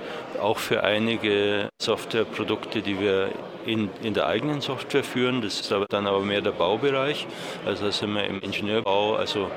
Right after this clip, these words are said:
Brückenberechnung beispielsweise oder Gartenlandschafts- und, und Erdbau machen wir da.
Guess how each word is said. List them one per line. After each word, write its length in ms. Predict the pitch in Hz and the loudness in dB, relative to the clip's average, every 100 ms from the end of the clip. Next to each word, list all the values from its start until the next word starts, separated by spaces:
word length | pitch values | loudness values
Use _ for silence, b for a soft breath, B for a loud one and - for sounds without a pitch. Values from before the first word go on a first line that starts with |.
| B B - | B B -2
Brückenberechnung 760 | 120 - 127 113 107 - 113 101 | -2 0 0 4 4 2 -2 0
beispielsweise 880 | 101 - 113 104 104 101 101 107 92 B B B - | 0 0 0 0 4 4 4 0 -2 B B B 0
oder 440 | 104 95 98 95 | 0 4 4 4
Gartenlandschafts- 1120 | 95 98 92 107 90 90 - 113 - - - | 2 2 2 0 0 0 0 -2 -2 -6 -4
und, 260 | - 95 - | -4 -4 -4
und 200 | 95 87 | -6 -4
Erdbau 580 | 82 - - 120 120 127 117 - | -2 -2 -2 0 0 -2 -6 -6
machen 200 | 104 113 | -6 -4
wir 80 | 107 | -2
da. 200 | 104 | -2